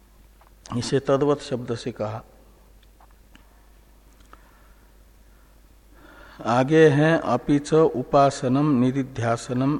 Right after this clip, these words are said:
इत्यादि वाक्य। उससे ये बताया भाष्कर भगवान ने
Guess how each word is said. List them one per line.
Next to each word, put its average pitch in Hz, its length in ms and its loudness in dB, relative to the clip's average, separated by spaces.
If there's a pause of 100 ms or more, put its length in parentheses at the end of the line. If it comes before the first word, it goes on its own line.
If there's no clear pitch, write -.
इत्यादि 127 580 -2
वाक्य। 143 560 0 (1800)
उससे 160 360 -2 (140)
ये 139 180 0
बताया 139 460 -2
भाष्कर 135 480 -6
भगवान 151 400 -2
ने 113 240 -2